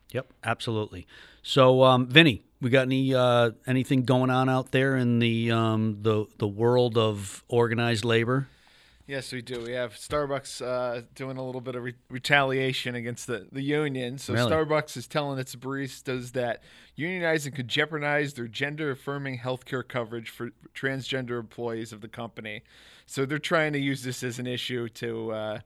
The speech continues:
Speaker 2: persuade people not to vote, uh, in favor of, uh, union.
Speaker 1: So they're, they're really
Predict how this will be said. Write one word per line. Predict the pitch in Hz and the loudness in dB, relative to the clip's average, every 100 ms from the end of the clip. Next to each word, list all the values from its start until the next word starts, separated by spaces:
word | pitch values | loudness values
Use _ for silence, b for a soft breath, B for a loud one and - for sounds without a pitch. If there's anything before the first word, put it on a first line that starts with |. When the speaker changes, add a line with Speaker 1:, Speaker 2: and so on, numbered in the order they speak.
| _ | _
Speaker 2:
persuade | - 131 - 139 131 120 | -6 -4 -2 0 0 0
people | 135 127 127 | -4 -4 -6
not | 127 123 - | -6 -6 -8
to | |
vote, | 110 123 92 - | -4 -4 -4 -6
uh, | 123 | -6
in | 120 | -6
favor | 110 127 113 117 117 | -4 -6 -4 -6 -6
of, | 107 113 117 | -6 -6 -6
uh, | 113 | -6
union. | 113 143 170 185 185 190 - _ _ - | -4 -4 -4 -6 -6 -10 -14 _ _ -8
Speaker 1:
So | - 135 123 | 6 8 8
they're, | 117 131 165 190 156 | 4 6 6 6 4
they're | 131 185 | 4 6
really | 175 165 156 139 120 113 | 4 4 6 6 2 -2